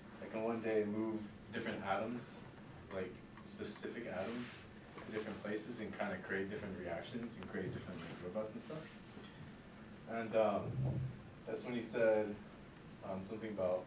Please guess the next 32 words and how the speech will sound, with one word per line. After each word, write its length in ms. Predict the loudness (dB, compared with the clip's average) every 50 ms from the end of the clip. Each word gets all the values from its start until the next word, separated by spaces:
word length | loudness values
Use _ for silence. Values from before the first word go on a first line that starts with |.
| -6 -12 -12 -8
chemical 260 | -4 -4 -4 -4 -4 -6
synthesis, 640 | -4 -2 -2 -2 0 -2 -4 -4 -4 -4 -4 -4 -6 -6
which 120 | -4 -4
is 260 | -2 -2 -4 -4 -6 -6 -6
exactly 440 | -4 2 2 2 2 2 0 0 -2
like 140 | -2 -2 2
that, 200 | 6 6 6 6
where 100 | 4 0
you 60 | -4
take 220 | -4 -2 -4 -2 2
atoms 460 | 2 2 2 2 -2 -4 -6 -10 -12 -12 -12 -12 -10 -8
and 140 | -8 -6 -6
chemical 340 | -4 -4 -4 -2 -2 -2 0
reactions 420 | 0 2 0 0 -2 -4 -8 -6 -4 -4 -4
and 100 | -4 -4
you, 120 | -4 -6 -6 -8 -10 -12 -14 -14 -12 -10 -10 -10 -10 -12 -12 -14 -14 -14 -14 -14 -14 -14 -14 -14 -14 -14 -14 -14 -14 -14 -14 -14 -14 -14 -14 -14 -14 -14 -14 -12 -12 -12 -12 -12 -14 -12 -8 -2 2
um, 340 | 4 4 4 2 0 -4 -6 -8 -10 -12 -14 -14 -14 -14 -14 -14 -8 0
place 220 | 2 2 2 2 0
them 100 | -2 -2
precisely 520 | -2 -2 2 4 4 4 4 0 0 0
in 60 | 0
a 60 | 0
point 280 | -2 -2 -2 -2 -2 -2
to 80 | -4 -6
create 220 | -2 -2 -2 0
different 280 | -2 -4 -6 -6 -6 -2
compounds. 480 | -2 -2 -2 0 0 0 0 -2 -4 -8 -10 -12 -12 -12 -14 -14 -12 -12 -12 -12 -12 -12 -12 -12 -12 -12 -12 -12 -12 -12 -12 -12 -10 -12 -12 -12 -12 -12 -12 -12 -12 -10 -2 0
Um, 280 | 0 2 2 0 -2 -2
and 100 | 0 2
then 140 | 2 2 2
he 100 | 4 6
also 420 | 6 6 4 4 0 0 0 0